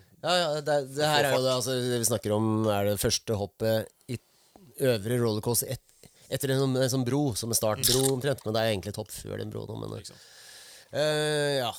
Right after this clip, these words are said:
Speaker 1: og, og på, rett etter broen så kan du,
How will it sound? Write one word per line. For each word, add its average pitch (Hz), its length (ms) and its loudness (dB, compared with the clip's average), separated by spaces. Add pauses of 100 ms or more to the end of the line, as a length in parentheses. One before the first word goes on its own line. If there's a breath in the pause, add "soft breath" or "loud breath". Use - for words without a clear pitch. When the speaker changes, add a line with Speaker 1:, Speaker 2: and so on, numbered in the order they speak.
Speaker 1:
og, 135 400 2
og 135 480 2
på, 143 140 2 (420)
rett 131 240 2
etter 127 160 0
broen 120 240 0
så 127 80 0
kan 117 160 0
du, 120 80 4